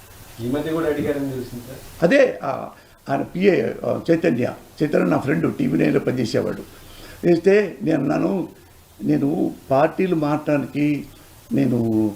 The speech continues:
Speaker 2: పదవులు నాకు వద్దు నాన్న, అదేం లేవు. నేను ఉన్నంతలో ఎవరు,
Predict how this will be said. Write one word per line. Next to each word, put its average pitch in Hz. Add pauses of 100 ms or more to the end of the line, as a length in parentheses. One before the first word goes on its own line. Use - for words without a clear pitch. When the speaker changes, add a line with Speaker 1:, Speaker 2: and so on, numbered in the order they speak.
(140)
Speaker 2:
పదవులు 147
నాకు 127
వద్దు 117
నాన్న, 120
అదేం 123
లేవు. 113 (500)
నేను 123 (840)
ఉన్నంతలో 175
ఎవరు, 170